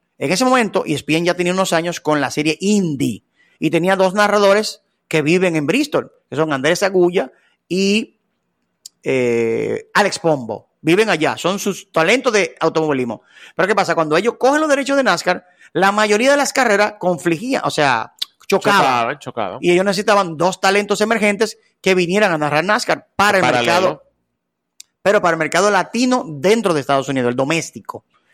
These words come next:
Speaker 1: en el, en el canal E S P N Deportes, que es dentro de Estados Unidos.
Speaker 2: Ok.
Speaker 1: Y bueno, nada, hago Daytona,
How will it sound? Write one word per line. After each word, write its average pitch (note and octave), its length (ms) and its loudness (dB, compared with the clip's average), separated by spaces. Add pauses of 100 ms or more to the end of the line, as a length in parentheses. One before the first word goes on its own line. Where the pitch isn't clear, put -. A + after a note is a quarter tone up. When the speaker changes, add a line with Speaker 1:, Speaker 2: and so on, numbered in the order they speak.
Speaker 1:
en C3+ 180 -2
el, D3 240 -4
en D3 120 -4
el D3 120 0
canal F#3 380 0
E E3 100 0
S D#3 80 -4
P E3+ 140 -2
N F3 180 -2
Deportes, D3 760 0
que C#3+ 200 -2
es - 100 -8 (400)
dentro F3 260 0
de D3 80 2
Estados C#3+ 260 -2
Unidos. A#2+ 280 -14 (160)
Speaker 2:
Ok. - 220 -14 (640)
Speaker 1:
Y C3 160 0
bueno, E3 420 0
nada, C#3 360 -2
hago D#3 220 2
Daytona, G#3 600 0